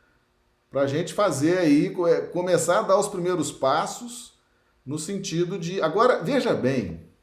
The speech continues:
por isso que eu sou fã dessa mensagem Lacordaire.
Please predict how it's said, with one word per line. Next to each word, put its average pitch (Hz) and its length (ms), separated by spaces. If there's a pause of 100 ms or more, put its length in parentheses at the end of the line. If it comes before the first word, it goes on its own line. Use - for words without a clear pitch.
(640)
por 165 120
isso 240 200
que 202 60
eu 175 80
sou 165 220
fã 147 280
dessa 139 240
mensagem 127 540
Lacordaire. 101 640